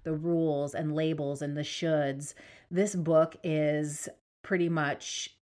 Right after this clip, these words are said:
the only book that you would need to, uh, really start to understand the different layers of the self. So we know that we have consciousness, and I've talked a lot about this on the show. We have the ab-, ability to think about thinking. We have the ability to witness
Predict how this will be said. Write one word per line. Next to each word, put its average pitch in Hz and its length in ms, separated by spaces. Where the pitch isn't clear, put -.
the 165 220
only 170 300
book 151 260
that 151 140
you 160 100
would 165 140
need 156 400
to, - 180
uh, - 120
really 170 280
start 151 240
to - 180
understand 151 1080
the 165 80
different 160 420
layers 143 380
of 147 100
the 139 80
self. 131 400
So - 160
we 185 160
know 165 300
that 170 100
we 202 160
have 151 420
consciousness, 147 1080
and 147 120
I've 139 100
talked 139 260
a 160 60
lot 135 160
about 127 240
this 147 160
on 139 80
the 143 80
show. 135 220
We 151 220
have 139 440
the 165 200
ab-, 151 220
ability 170 460
to 151 100
think 165 400
about 147 340
thinking. 143 640
We 170 120
have 160 160
the 165 120
ability 160 540
to 151 320
witness 151 800